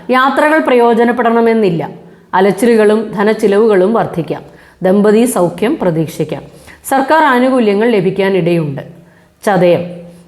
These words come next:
കഠിനാധ്വാനത്താൽ ഫലം കാണാനാകുന്നതാണ്. സാമ്പത്തിക നേട്ടം, ബന്ധുസമാഗമം, ഇഷ്ടഭക്ഷണ സമൃദ്ധി എന്നിവ പ്രതീക്ഷിക്കാം.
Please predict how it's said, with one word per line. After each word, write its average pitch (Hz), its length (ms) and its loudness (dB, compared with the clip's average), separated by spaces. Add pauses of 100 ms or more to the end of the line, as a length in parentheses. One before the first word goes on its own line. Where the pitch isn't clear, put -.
(100)
കഠിനാധ്വാനത്താൽ 220 840 0
ഫലം 208 380 0
കാണാനാകുന്നതാണ്. 175 1000 -2 (400)
സാമ്പത്തിക 262 480 0
നേട്ടം, 190 460 -2 (280)
ബന്ധുസമാഗമം, 220 1080 0 (180)
ഇഷ്ടഭക്ഷണ 247 600 -2
സമൃദ്ധി 202 640 -2
എന്നിവ 185 320 2
പ്രതീക്ഷിക്കാം. 160 640 -4